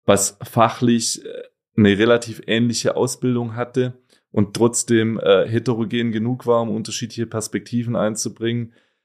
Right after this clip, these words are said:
was sich irgendwann blind verstanden hat und wo einfach ein totales Vertrauensverhältnis da war und ein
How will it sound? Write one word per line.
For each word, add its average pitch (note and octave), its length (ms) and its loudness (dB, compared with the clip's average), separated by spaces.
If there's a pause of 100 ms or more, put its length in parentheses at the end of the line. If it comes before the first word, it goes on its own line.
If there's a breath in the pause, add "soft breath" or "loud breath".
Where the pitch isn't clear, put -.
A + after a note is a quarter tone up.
(220)
was - 680 2 (160)
sich - 380 0
irgendwann A2+ 420 4
blind C3 260 0
verstanden A#2+ 560 0
hat B2 260 -2
und G#2 200 -4
wo G2+ 80 2
einfach A2 440 -4 (100)
ein A2 120 -6
totales A2+ 640 2
Vertrauensverhältnis A2 1000 -2
da A2 200 4
war G#2 140 2
und G#2 160 0
ein G2+ 280 -4